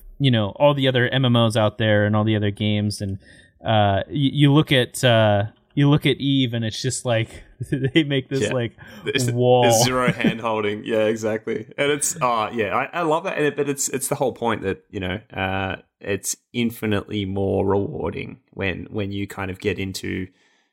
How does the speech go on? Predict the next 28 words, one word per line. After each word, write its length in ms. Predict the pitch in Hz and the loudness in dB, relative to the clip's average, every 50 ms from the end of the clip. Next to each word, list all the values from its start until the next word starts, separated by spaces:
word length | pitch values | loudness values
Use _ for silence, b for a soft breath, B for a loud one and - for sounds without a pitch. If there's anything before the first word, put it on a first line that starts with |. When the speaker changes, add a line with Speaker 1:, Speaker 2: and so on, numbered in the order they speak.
| _ _ _ _ _ _ | _ _ _ _ _ _
Speaker 2:
you've, 320 | - 98 101 98 95 - | -6 -2 -2 -2 -2 -4
you've 200 | - 113 113 107 | -4 -4 -4 -4
kind 200 | - - 120 104 | -4 -6 -6 -6
of 80 | 101 92 | -8 -12
extracted, 560 | 101 - - - 110 92 92 - - - - | -6 -6 -4 -4 -2 -4 -4 -6 -10 -10 -4
e-, 220 | 120 113 101 - - | -4 -4 -4 -4 -8
extracted 420 | 104 - - 123 107 - - 101 | -8 -4 -4 -4 -4 -6 -8 -8
the 100 | 90 92 | -4 -4
essence 300 | 90 90 - 101 95 92 | -4 -4 -6 -6 -6 -6
of 140 | - 95 95 | -8 -6 -6
it, 140 | 98 98 - | -6 -6 -4
and 120 | - 101 101 | -4 -2 -2
you 120 | 98 98 - | -2 -2 -2
understand 460 | - 98 98 95 - - 101 92 92 | -2 -4 -4 -4 -4 -2 -2 -2 -4
what 100 | 92 92 | -4 -6
it's 120 | 95 - | -6 -8
about, 340 | 98 90 92 92 95 92 - | -6 -6 -4 -4 -4 -4 -6
and 140 | 90 98 98 | -8 -8 -8
then 100 | 95 95 | -6 -6
it's 140 | 98 - - | -8 -8 -8
just 220 | - - 98 - | -10 -12 -12 -10
gonna 120 | - 92 90 | -10 -10 -6
reward 320 | 90 92 95 95 95 92 95 | -6 -4 -4 -4 -6 -6 -8
you 100 | 92 90 | -12 -12
for 140 | - - | -12 -8
so 220 | - - - 92 92 | -6 -4 -4 -4 -4
long. 300 | 92 92 90 92 98 98 | -6 -6 -6 -6 -6 -4
But, 160 | 92 95 90 | -4 -6 -6